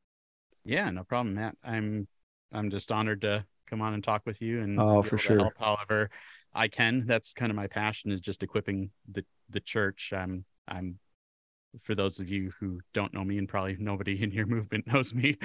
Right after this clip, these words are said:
Speaker 1: um, I, I grew up kind of in a non-denominational Baptist-ish background, um, ca-, kind of got rebellious in my, uh,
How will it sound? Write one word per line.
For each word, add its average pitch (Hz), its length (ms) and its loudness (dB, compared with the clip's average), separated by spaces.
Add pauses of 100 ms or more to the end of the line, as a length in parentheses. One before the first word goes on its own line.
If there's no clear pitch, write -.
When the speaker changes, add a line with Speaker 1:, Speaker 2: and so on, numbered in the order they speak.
(300)
Speaker 1:
um, 104 420 0 (100)
I, 104 440 2 (640)
I 107 120 2
grew 110 400 -2
up 110 160 4 (200)
kind 101 140 -2
of 95 80 -4
in 98 100 -2
a 95 40 0
non-denominational 95 1300 -2
Baptist-ish 95 640 -4
background, 101 720 0 (380)
um, 92 400 -2 (140)
ca-, - 200 -6 (640)
kind 98 100 -2
of 92 80 -4
got 104 240 2
rebellious 107 800 2
in 98 200 2
my, 95 320 0
uh, 92 280 0